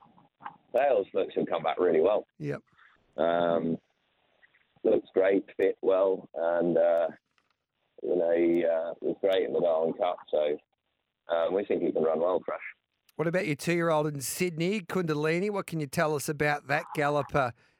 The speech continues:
Speaker 2: um, going around there in, um, Sydney at Royal Randwick on Saturday afternoon?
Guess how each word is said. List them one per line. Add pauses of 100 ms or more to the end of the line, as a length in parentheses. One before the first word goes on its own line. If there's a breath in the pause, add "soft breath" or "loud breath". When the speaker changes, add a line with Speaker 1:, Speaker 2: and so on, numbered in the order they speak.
(140 soft breath)
Speaker 2:
um,
going
around
there
in,
um,
Sydney
at
Royal
Randwick
on
Saturday
afternoon?